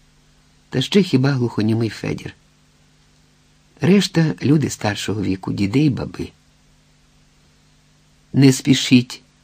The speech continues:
Може, ще відмінять. Може, приїде гонець з району, а нас уже нема».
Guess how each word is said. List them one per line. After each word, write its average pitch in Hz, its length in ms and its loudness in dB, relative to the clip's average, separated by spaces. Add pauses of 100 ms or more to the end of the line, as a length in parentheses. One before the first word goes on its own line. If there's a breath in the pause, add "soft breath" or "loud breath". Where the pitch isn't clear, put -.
(640)
Може, 131 220 6
ще - 180 4
відмінять. 120 680 2 (1080)
Може, 151 220 6
приїде 170 360 6
гонець 156 320 4
з 127 80 -2
району, 127 400 4
а 113 80 4
нас 139 240 2
уже 123 140 4
нема». 98 320 2